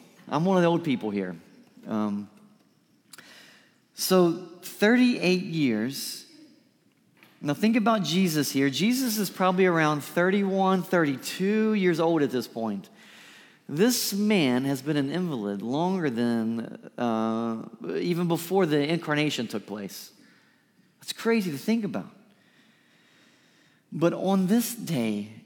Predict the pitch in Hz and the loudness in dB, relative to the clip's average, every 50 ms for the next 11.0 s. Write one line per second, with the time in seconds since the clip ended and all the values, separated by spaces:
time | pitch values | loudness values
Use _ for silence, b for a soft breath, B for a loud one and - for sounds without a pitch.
0 | _ _ _ - 151 156 170 147 165 147 - - 139 127 113 110 110 110 107 107 | _ _ _ -6 -6 -6 -4 -6 -6 -8 -6 -6 -6 -6 -4 -4 -6 -6 -8 -8
1 | 95 87 104 107 107 101 - - - _ _ - 117 104 - - 107 92 87 85 | -8 -6 -6 -8 -8 -10 -16 -20 -20 _ _ -12 -12 -10 -8 -6 -6 -6 -6 -8
2 | 82 - - - B B B B B B B B B - 120 107 127 160 175 165 | -12 -14 -16 -18 B B B B B B B B B -10 -6 -4 -2 0 0 0
3 | 170 165 - - 135 123 117 104 113 123 131 139 139 139 135 - - 117 120 113 | -2 -4 -6 -6 -6 -6 -4 -4 -2 0 0 0 2 0 0 -2 -2 -4 -6 -4
4 | - - 117 110 113 113 101 98 101 113 117 110 - - 107 104 101 101 98 95 | -4 -4 -4 -4 -4 -4 -6 -6 -4 -4 -4 -4 -6 -8 -6 -6 -4 -4 -4 -6
5 | 87 90 92 92 87 87 85 82 82 - - - - _ _ _ _ _ _ _ | -6 -8 -8 -8 -8 -8 -8 -10 -12 -16 -20 -20 -20 _ _ _ _ _ _ _
6 | _ _ _ B B B B B B B B B B - 160 175 170 147 160 226 | _ _ _ B B B B B B B B B B -2 0 2 2 4 4 6
7 | 247 240 269 269 226 - - 247 226 196 185 185 185 170 165 151 B B B B | 6 6 4 2 0 2 2 2 4 4 4 4 4 2 0 -2 B B B B
8 | B B - 139 151 165 175 175 175 175 170 156 143 139 139 135 135 135 156 170 | B B 0 2 4 6 6 6 6 4 4 4 4 4 4 2 2 2 2 2
9 | 160 160 139 143 147 143 135 110 156 160 160 147 131 127 123 123 127 127 127 123 | 2 2 4 4 2 2 2 0 0 0 2 2 2 2 0 0 0 -2 -2 -4
10 | 110 - 156 170 165 139 127 127 123 135 139 - 190 190 170 175 175 170 160 | -4 -2 -2 0 0 0 0 0 -2 -2 -2 -2 -2 0 0 2 0 0 0